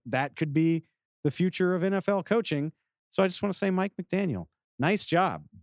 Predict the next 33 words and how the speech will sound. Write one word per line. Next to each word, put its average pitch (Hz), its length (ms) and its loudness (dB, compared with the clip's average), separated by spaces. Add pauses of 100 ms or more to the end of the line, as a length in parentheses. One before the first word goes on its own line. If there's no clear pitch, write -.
(260)
That 208 100 6
wraps 220 320 4
it 196 40 6
up 202 160 4
for 185 120 4
today, 202 340 6
but 165 120 4
we've 170 240 4
got 165 200 6
so 180 200 4
much 170 220 2
more 156 220 4
Christmas 151 400 0
content 147 560 -2
coming 147 300 0
your 127 160 -2
way. 147 480 2
We're 127 160 -16
playing 120 220 -2
games 113 300 -4
on 113 120 -6
Christmas 120 420 -8
Eve 120 160 -4
and 107 140 -8
Christmas 110 340 -8
Day, 120 300 -2
after 110 460 -4
all, 117 280 0
and 104 220 -6
some 104 220 -6
good 117 200 -4
ones, 98 380 -4
too. 98 340 -4